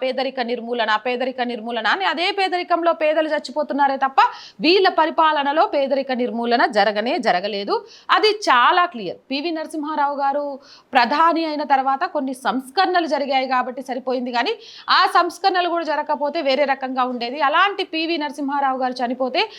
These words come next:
ఆయన అంత్యక్రియల సమయంలో ఏం జరిగింది అనేది మనం ఎప్పటికీ మర్చిపోం. కనీసం పక్కన కుటుంబం నిలబడకపోగా ఆయన అంత్యక్రియల సమయంలో జరిగిన విషయం ఇప్పటికీ ప్రతి ఒక్క బా-, ఏమంటారు, తెలుగు వారికి గుర్తుండిపోయే విధంగా ఉంటుంది. అంతటి దుర్మార్గులు, స్వార్థం లేకుండా ఏమీ చేయని,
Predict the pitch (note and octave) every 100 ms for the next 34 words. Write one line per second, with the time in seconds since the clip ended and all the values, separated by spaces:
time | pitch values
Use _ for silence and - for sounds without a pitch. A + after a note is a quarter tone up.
0 | - G3+ A3+ A#3 A3 D4 A4 A4 F#4 E4+
1 | D#4 C4+ C4 C4+ C4 C4+ A#3 C#4 C4 C4
2 | A#3+ A#3+ A#3 A3 A#3 B3 A3 G3+ G3+ D4
3 | C#4 B3+ A3 - D4+ - - - C4 D#4
4 | G4 F#4+ D4+ C#4 F4+ F4 D4 E4 E4 E4+
5 | D4 C#4 C#4 D4 C#4+ C4+ C4+ E4 G#4+ -
6 | - G#3 B3 A3 B3+ C4+ F#4 E4 E4 D#4
7 | D4 D4 C4+ C#4 C4+ C4+ B3 B3 B3 B3+
8 | B3 G#3+ - - _ G3 C4 B3+ F#4 G4+
9 | D#4 - E4 E4 E4 C4 B3+ D#4+ D4 D4
10 | C4+ F#3 A3+ A3+ - - C#4 D#4 F4 -
11 | - _ D#4 E4+ G4+ G4 F4 E4+ C#4 B3+
12 | - C#4 C#4+ C#4+ C4+ B3 A#3+ A#3 A#3 A3+
13 | B3+ C4 A#4 - _ - D#4+ A#4 A#4+ C#4+
14 | D4 B3+ G#3 F3+ F#3 D4 D#4+ G#4+ - G#4+
15 | F#4+ F4+ F4 D#4+ E4 D#4+ D4+ D#4+ D#4+ D4+
16 | D4 C#4+ C#4+